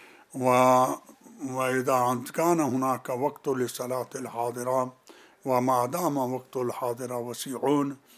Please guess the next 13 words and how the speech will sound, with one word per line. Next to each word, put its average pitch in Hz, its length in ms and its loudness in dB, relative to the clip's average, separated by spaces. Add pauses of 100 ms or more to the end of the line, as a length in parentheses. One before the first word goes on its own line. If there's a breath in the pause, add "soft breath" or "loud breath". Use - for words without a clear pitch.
(160 loud breath)
هذا 131 340 -4
فحينئذ 131 840 -6
يصح 131 500 -6
فعل 135 340 -8
الفائتة، 117 760 -8 (500 loud breath)
وإذا 131 540 2
تضيق 135 600 -4
وقت 127 400 -8
الحاضرة 127 1080 -2 (360 loud breath)
فتقدم 139 880 -4
في، 123 360 -10
على 131 220 -4
الفائتة 131 1300 -2